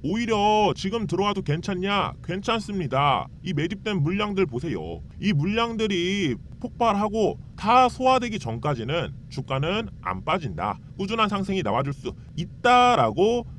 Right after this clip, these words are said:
말씀을 드리고 싶네요. 거기다가 지금 정부의 이 정책 지원 기조가 에이아이 쪽에 맞춰져 있는 것도 앞으로 솔트룩스한테, 어, 굉장히 기대가 된다라고 볼 수 있어요. 그래서 지금 보시면은 같은 에이아이 종목들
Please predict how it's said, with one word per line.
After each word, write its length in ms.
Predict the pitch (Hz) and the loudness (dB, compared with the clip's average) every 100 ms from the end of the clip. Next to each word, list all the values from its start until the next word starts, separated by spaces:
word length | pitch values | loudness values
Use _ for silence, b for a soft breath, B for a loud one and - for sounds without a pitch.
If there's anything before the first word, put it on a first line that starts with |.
| - | -4
말씀을 460 | 90 107 139 131 | -2 -2 -2 -2
드리고 300 | 123 160 160 | 0 0 0
싶네요. 600 | 135 131 156 110 80 67 - - | -4 -4 -4 -4 -6 -8 -12 -6
거기다가 760 | 131 180 190 185 143 160 165 | 0 4 4 6 8 8 6
지금 560 | 147 156 160 156 165 135 | 2 0 2 4 2 0
정부의 800 | 127 139 175 185 196 185 185 185 - - | 0 0 0 2 4 4 2 0 -2 -8
이 440 | 101 120 117 113 - | -4 -2 0 -2 -6
정책 540 | - 131 160 214 190 - | -2 -2 0 0 -2 -2
지원 400 | - 156 180 170 | 0 2 2 0
기조가 680 | - 131 196 110 117 117 - | -4 -2 2 2 2 0 -2
에이아이 440 | 101 139 185 180 156 | -2 2 4 2 2
쪽에 200 | 151 139 | -2 -2
맞춰져 520 | 95 98 180 156 151 | -2 -4 -4 -2 -2
있는 200 | 135 120 | -2 -4
것도 520 | 101 - 190 160 - - | -6 2 4 4 2 -2
앞으로 380 | 135 165 185 | -4 0 0
솔트룩스한테, 1000 | 175 196 196 214 208 160 135 131 196 214 226 B - | 0 -2 -2 -6 -6 -4 -4 -2 -2 -2 -4 B -6
어, 140 | 98 | -4
굉장히 400 | 117 147 185 180 | -2 -2 -2 -4
기대가 340 | 143 131 185 165 | -6 -8 -4 -4
된다라고 680 | 110 127 147 151 110 120 | -4 -6 -4 -2 -2 -4
볼 160 | - 95 | -4 -6
수 120 | 104 | -8
있어요. 400 | - 104 76 73 - | -8 -8 -10 -10 -4
그래서 280 | 185 233 233 | 2 4 2
지금 240 | 196 226 | 0 -2
보시면은 720 | 165 190 240 247 226 180 202 | 0 0 0 0 0 0 0
같은 320 | 143 139 160 143 | -2 -4 -2 0
에이아이 340 | 180 214 202 | 2 2 2
종목들 640 | 170 143 143 170 170 107 | 2 0 -2 -2 0 0